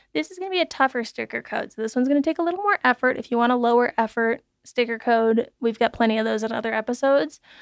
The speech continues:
But tell us something really cool that you think has happened on a trail, any trail, in, like, a conserving the trail type of way. Like, uh, they did this to protect this, like you were saying about protecting the view shed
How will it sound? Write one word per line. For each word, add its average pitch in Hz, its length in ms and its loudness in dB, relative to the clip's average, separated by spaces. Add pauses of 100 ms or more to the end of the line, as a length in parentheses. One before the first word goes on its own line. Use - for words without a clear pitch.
(260)
But 302 140 6
tell 302 240 4
us 427 120 0
something 311 400 4
really 254 240 4
cool 240 340 2
that 240 120 2
you 226 160 -4
think 233 220 0
has 220 140 -4
happened 240 400 4
on 226 280 2
a 220 160 0
trail, 240 420 2
any 226 220 -2
trail, 254 560 0 (380)
in, 240 520 4
like, 226 200 2
a 220 280 4
conserving 220 680 -4
the 226 80 -2
trail 233 280 -2
type 214 240 -4
of 220 120 -4
way. - 140 -6 (140)
Like, 254 220 -2
uh, 220 400 -2 (440)
they 254 180 6
did 220 240 4
this 233 200 2
to - 100 -8
protect 220 480 -4
this, 277 280 4
like 233 160 -2
you 220 140 -6
were 226 100 0
saying 220 380 -2
about 214 240 -2
protecting 226 460 -4
the 220 280 0
view 226 240 -4
shed 226 540 0